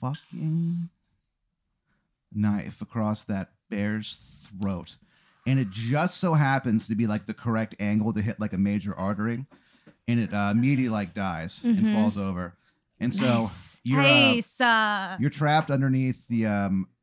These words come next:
Speaker 1: the body of the bear and, uh, what remains of, uh, your brother for, uh,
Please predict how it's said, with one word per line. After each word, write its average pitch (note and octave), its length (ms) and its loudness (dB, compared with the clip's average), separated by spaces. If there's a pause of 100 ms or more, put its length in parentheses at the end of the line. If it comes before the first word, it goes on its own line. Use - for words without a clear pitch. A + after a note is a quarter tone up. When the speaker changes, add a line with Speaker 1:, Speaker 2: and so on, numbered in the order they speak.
(460)
Speaker 1:
the G#2 140 -4
body B2 360 2
of A2 160 0
the G#2+ 60 0
bear A#2 520 -2 (160)
and, G#2+ 260 0
uh, G2 140 -2
what G#2 140 -2
remains G2+ 380 0
of, G2 220 -4
uh, F2 240 -4 (140)
your F#2+ 140 -4
brother G#2 480 -4
for, F2+ 220 -4
uh, F2 220 -6